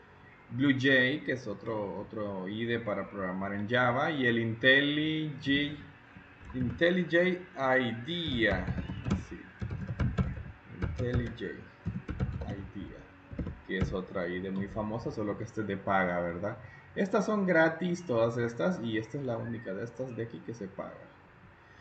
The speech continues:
Entonces vamos a trabajar para esta clase en NetBeans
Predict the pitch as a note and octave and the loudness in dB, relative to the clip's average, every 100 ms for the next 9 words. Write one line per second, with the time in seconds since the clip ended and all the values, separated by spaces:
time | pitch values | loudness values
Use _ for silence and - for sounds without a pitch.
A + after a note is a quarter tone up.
0 | - - E3+ F3+ F#3+ G3 F#3 F3+ F3+ F3+ | -20 -14 -4 2 2 4 4 4 4 4
1 | E3+ D3+ D3+ D#3 D3+ C#3 C#3 D#3 C#3 C3+ | 4 6 4 4 6 6 4 0 0 0
2 | B2 A#2+ A2+ D3+ F#3+ A#3 A#3 A#3 - - | 0 -2 2 2 2 2 2 2 -2 -12